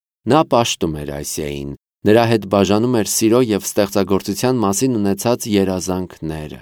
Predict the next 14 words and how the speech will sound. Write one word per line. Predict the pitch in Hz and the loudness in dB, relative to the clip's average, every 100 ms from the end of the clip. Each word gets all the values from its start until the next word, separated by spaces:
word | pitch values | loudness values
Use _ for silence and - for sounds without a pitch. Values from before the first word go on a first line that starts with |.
| _ _ _ _ _ _ - | _ _ _ _ _ _ -4
Շեփորի | 113 104 107 107 | 2 2 4 6
առաջին | 113 104 101 117 110 | 6 2 -2 -4 0
կանչով | 101 101 123 110 | 0 0 0 2
նա | 101 | 0
գրեթե | 98 110 127 110 | 0 0 0 2
անզեն | 95 95 95 123 110 | 2 2 2 0 2
գիմնազիստների | 104 98 101 90 95 - 98 95 95 | 2 2 2 0 -4 -4 -2 -2 -2
խմբի | - 87 85 87 | -4 -4 -4 -2
հետ, | 113 143 - _ _ _ _ 110 | 2 0 -2 _ _ _ _ 4
նույնպիսի | 127 117 120 - 160 | 6 6 0 4 4
խելագարների, | 143 98 95 98 101 104 110 117 127 | 4 2 2 2 2 2 2 2 0
ինչպիսին | 98 - 104 - 104 | -2 -2 -2 0 0
ինքն | 127 151 - | 0 -2 -6
էր, | 80 | -8